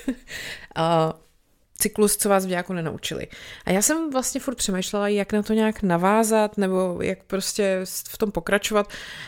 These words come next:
aby to dávalo smysl. A vzhledem k tomu, že teď vlastně na každém rohu z každého prostě média na nás útočí,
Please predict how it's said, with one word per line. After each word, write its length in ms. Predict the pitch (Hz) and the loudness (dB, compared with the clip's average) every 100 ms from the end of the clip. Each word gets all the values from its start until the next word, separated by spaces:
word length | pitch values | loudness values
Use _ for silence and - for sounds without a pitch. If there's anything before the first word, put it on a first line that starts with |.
| - | -8
aby 720 | 190 185 202 202 196 185 185 - | -6 4 8 8 6 2 -2 0
to 100 | 196 | 4
dávalo 280 | 196 220 | 6 6
smysl. 380 | 247 185 160 208 262 _ - - - - | 4 0 0 -4 -6 _ -18 -18 -10 -2
A 60 | |
vzhledem 300 | 190 262 330 | 2 6 6
k 40 | - | 6
tomu, 260 | 214 202 | 4 4
že 120 | 202 | 2
teď 420 | 214 214 - - - - - - | 2 -2 -2 -10 -10 -14 -16 -4
vlastně 500 | 202 - - 220 220 | -2 -2 2 2 4
na 140 | 214 | 2
každém 400 | 196 220 220 226 | 2 2 4 4
rohu 440 | 220 185 185 190 220 | 6 4 2 0 0
z 320 | - - - | -2 -4 -6
každého 960 | - 185 185 190 214 220 226 214 180 175 | 0 0 2 0 2 4 2 2 0 -4
prostě 640 | - 175 - 214 202 147 - - | -8 -8 -4 0 2 2 0 -2
média 460 | 170 175 180 202 | 0 2 4 4
na 80 | 202 | 4
nás 220 | 196 196 | 0 -2
útočí, 480 | - 185 - 208 202 | -4 -8 -6 -4 -4